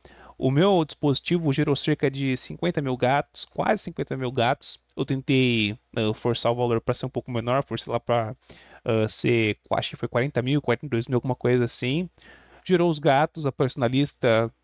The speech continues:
normalzinho, mas, ah, chegou no, nos quarenta e poucos mil e não deu nada, então, eh, podemos concluir que realmente não tem um fim. Segunda coisa que dá pra concluir é que quanto mais gatos você tiver,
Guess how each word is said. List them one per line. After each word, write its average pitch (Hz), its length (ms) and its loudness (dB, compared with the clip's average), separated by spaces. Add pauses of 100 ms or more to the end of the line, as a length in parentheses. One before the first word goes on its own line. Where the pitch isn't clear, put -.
normalzinho, 123 1000 -2 (120)
mas, 110 920 -2 (480)
ah, 135 280 4
chegou 254 220 0
no, 247 140 0
nos 208 160 -2
quarenta 214 360 0
e 185 40 -2
poucos - 280 -6
mil 143 340 2
e 131 140 0
não 120 160 -4
deu 123 360 2
nada, 123 440 -2
então, 107 880 -4 (280)
eh, 101 580 -8 (100)
podemos 143 400 0
concluir 139 260 -8
que 127 100 -4
realmente 131 360 -8
não 131 120 -8
tem 123 340 -6
um 139 100 -6
fim. 101 500 -8 (380)
Segunda 233 440 -2
coisa 196 260 2
que - 80 -8
dá 185 100 2
pra 185 140 -4
concluir 196 640 -2 (320)
é 139 80 0
que 170 140 -4
quanto 170 640 0
mais 190 240 0
gatos - 320 0
você 175 140 -4
tiver, 170 480 0